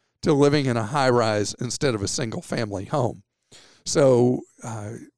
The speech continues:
the deal we have is we're giving it a one-year try, and if Lane and Grant are still like, "Yeah, well, this seemed like a good idea," we'll go back to a house. My hope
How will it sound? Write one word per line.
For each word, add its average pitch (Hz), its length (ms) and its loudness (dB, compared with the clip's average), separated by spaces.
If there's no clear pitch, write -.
the 135 100 -4
deal 175 360 4
we 160 180 2
have 135 460 0
is 120 160 0
we're 120 100 -2
giving 139 320 0
it 117 80 -2
a 104 80 0
one-year 156 520 2
try, 131 520 0
and 120 560 2
if 117 420 2
Lane 151 420 0
and 127 160 -2
Grant 135 400 0
are 107 120 -6
still 139 400 0
like, 120 420 0
"Yeah, 143 380 6
well, 139 180 2
this 156 200 2
seemed 220 320 0
like 139 240 2
a 143 60 0
good 131 220 2
idea," 110 520 0
we'll 156 160 4
go 151 160 4
back 135 260 0
to 120 140 0
a 98 80 2
house. - 640 -4
My 131 280 0
hope 156 400 2